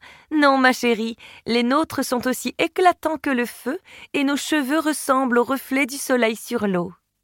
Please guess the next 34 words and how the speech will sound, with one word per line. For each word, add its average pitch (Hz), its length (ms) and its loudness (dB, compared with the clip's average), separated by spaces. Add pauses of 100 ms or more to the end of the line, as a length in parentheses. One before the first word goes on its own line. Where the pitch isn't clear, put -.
(1800)
Tu 220 140 -2
es 220 60 2
futé 226 340 -2
de 294 140 0
garder 214 340 2
tes 214 140 0
cheveux 196 320 -2
nattés, 196 500 -2 (540)
renchérit 160 560 -2
Faetouza. 147 760 -4 (1000)
Tes 214 100 4
mèches 220 240 0
brunes 269 340 0
ne 247 100 2
font 226 200 -2
pas 220 100 2
si 208 180 -4
mauvais 180 360 -2
effet 233 240 -4
comme 214 220 -6
cela. 160 440 -2 (720)
Dommage 262 420 2
que 247 100 -6
tu 233 180 -4
ne 226 80 0
puisses - 240 -6
pas 214 160 2
cacher 202 300 -4
ta 180 160 0
voix 175 280 0
de 170 80 -4
la 170 140 2
même 165 200 -2
façon. 196 460 -10